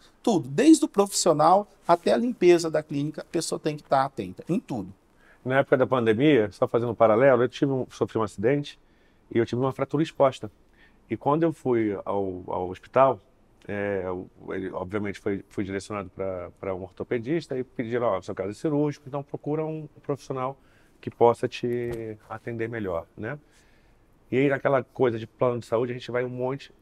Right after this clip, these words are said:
Speaker 2: primeira coisa assim, "É cirurgia, cirurgia, cirurgia agora", porque, obviamente, eles querem ganhar em cima do paciente. Na odonto também ocorre isso, assim, o,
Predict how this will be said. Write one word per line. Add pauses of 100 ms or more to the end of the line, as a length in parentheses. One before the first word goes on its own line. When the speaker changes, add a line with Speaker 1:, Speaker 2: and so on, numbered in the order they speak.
(120)
Speaker 2:
primeira
coisa
assim, (640)
"É
cirurgia,
cirurgia,
cirurgia
agora",
porque,
obviamente,
eles
querem
ganhar
em
cima (400)
do
paciente. (100)
Na
odonto
também
ocorre (120)
isso,
assim,
o,